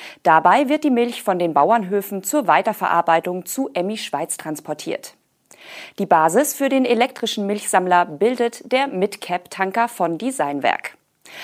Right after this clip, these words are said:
Eine Herausforderung in der Entwicklung. Mit vollem Milchtank ist der Lastwagen sehr schwer. Darauf musste der gesamte E-Antrieb ausgelegt werden, um die nötige Leistung und Reichweite zu ermöglichen.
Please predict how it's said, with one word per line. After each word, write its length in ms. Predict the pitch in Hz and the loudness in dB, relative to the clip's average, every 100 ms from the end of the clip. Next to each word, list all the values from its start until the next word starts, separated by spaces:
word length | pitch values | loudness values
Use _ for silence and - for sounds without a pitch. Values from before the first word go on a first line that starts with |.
| - | -4
Eine 180 | - 208 | 0 2
Herausforderung 800 | 202 196 185 - - 180 165 170 | 2 4 4 4 2 2 4 2
in 140 | 170 160 | -2 0
der 160 | 170 | 0
Entwicklung. 640 | - 233 214 202 151 127 - _ _ - - - - | -2 -6 -6 -4 -4 -6 -10 _ _ -20 -20 -16 -4
Mit 180 | 220 220 | -2 -2
vollem 460 | - 254 294 277 | 0 2 4 2
Milchtank 600 | 233 262 - - 170 190 | 2 -2 -6 -6 -4 -4
ist 220 | - 190 180 | -6 -4 0
der 80 | |
Lastwagen 560 | 170 226 - 190 175 175 | 2 2 2 2 2 0
sehr 300 | 143 160 170 | 0 2 2
schwer. 460 | - 185 156 73 - | 0 0 0 0 -6
Darauf 560 | - - 147 160 226 - | -6 0 2 4 2 2
musste 260 | 262 269 240 | -2 -2 -2
der 140 | 233 | -2
gesamte 400 | 208 196 208 208 | 0 0 -2 -4
E-Antrieb 640 | - 175 - 160 - 190 - | -4 0 0 -2 -6 -6 0
ausgelegt 520 | 180 - 170 156 - | -2 -2 -4 -4 2
werden, 380 | 151 156 202 247 - - | 2 4 0 -4 -10 -6
um 220 | - 302 | 2 4
die 140 | 269 233 | 4 2
nötige 420 | 190 220 220 190 | 0 0 -2 0
Leistung 540 | 165 151 160 180 160 | 2 2 0 -2 -4
und 280 | - 269 262 | -2 -4 -2
Reichweite 520 | 151 160 - 139 151 | -2 -2 -2 -2 -2
zu 180 | 147 160 | -6 -2
ermöglichen. 640 | - 233 156 - - 156 | 0 2 0 0 -8 -10